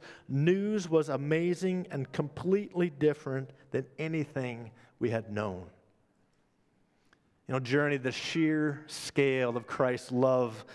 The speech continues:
for you is different than anything you could know. Completely different than anything you can experience here on earth. So, Journey, do you need to grasp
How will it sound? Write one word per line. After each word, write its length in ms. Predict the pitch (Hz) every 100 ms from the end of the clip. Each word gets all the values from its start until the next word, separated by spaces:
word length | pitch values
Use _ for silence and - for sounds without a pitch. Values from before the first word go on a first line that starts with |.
| - -
for 200 | - 135
you 380 | 123 127 123 117
is 140 | 107
different 600 | 110 127 135 - 113 -
than 160 | 113 107
anything 480 | - 131 117 - 113
you 140 | 107 107
could 180 | 92
know. 300 | 92 104 - - _ _ _ _ _ _ _ _ _ _ -
Completely 640 | 147 143 156 165 151 151
different 480 | 123 151 139 135 -
than 160 | 123
anything 500 | 120 139 139 123 131
you 120 | 127 117
can 160 | 120
experience 920 | 110 - - 110 110 104 98 - - _
here 300 | - 110 101
on 240 | 95 92
earth. 320 | 95 90 92 - _ _ _ _ _ _ _ _ _ _ _
So, 120 | -
Journey, 400 | 131 143 165 165
do 120 | 139 160
you 160 | 165
need 360 | 160 151 151 135
to 80 | 127
grasp 760 | 113 131 127 131 131 -